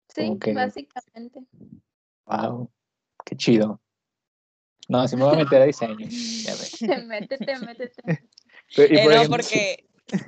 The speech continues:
Speaker 3: ¿mande? ¿Qué vas a decir?
Speaker 2: No, ¿qué? No, tú, Jimé.
Speaker 3: Ah, nada, aquí quemando raza. César hace los diseños en Canva. Andrea, ¿qué piensas de esto?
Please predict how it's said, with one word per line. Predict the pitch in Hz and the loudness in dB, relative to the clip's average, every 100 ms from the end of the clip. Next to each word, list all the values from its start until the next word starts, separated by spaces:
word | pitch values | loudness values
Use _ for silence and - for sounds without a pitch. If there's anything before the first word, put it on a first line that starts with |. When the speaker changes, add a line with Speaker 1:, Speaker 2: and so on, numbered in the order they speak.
| 226 | -12
Speaker 3:
¿mande? | 202 220 294 359 | -12 -12 -12 -14
¿Qué | 247 | -12
vas | 247 | -12
a | |
decir? | 311 277 - | -14 -12 -4
Speaker 2:
No, | 139 127 | -4 -4
¿qué? | 131 120 - | -6 -8 -8
No, | - 147 | -4 -4
tú, | 135 151 | 0 -2
Jimé. | 131 135 123 | -2 -8 -10
Speaker 3:
Ah, | 190 208 214 | -10 -10 -6
nada, | 214 214 | -6 -6
aquí | 202 196 | -8 -14
quemando | 196 208 208 208 214 | -14 -12 -12 -12 -10
raza. | 208 214 185 143 - | -10 -10 -12 -12 -14
César | - 208 190 196 220 | -20 -16 -14 -10 -8
hace | 220 220 | -8 -10
los | 240 | -14
diseños | 214 180 170 190 196 | -14 -12 -10 -10 -12
en | 180 | -16
Canva. | 165 160 160 151 135 _ _ - _ _ _ | -8 -6 -6 -10 -10 _ _ -20 _ _ _
Andrea, | 175 185 185 - | -10 -2 -2 2
¿qué | 403 | 2
piensas | 202 208 339 214 | 2 0 -2 0
de | |
esto? | 202 - - | 0 0 -4